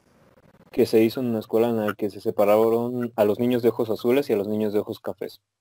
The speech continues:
Entonces, a los niños de ojos azules se les dijo, "Tú eres mejor y por eso vas a estar en este grupo", y a los niños de ojos cafés se les dijeron, "Tú no eres tan bueno como él". Y entonces los niños se lo empezaron a creer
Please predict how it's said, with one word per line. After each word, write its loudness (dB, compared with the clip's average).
Entonces, 0
a 2
los 2
niños 2
de 4
ojos -4
azules -2
se -8
les -6
dijo, 2
"Tú 2
eres 0
mejor 2
y -2
por 0
eso -2
vas 2
a -20
estar -4
en -4
este -6
grupo", -2
y 2
a 2
los 0
niños -2
de 2
ojos -2
cafés -4
se -8
les -4
dijeron, -6
"Tú 2
no 2
eres 2
tan 0
bueno -4
como -10
él". -14
Y 2
entonces -2
los 2
niños -4
se -6
lo 0
empezaron -4
a -8
creer -2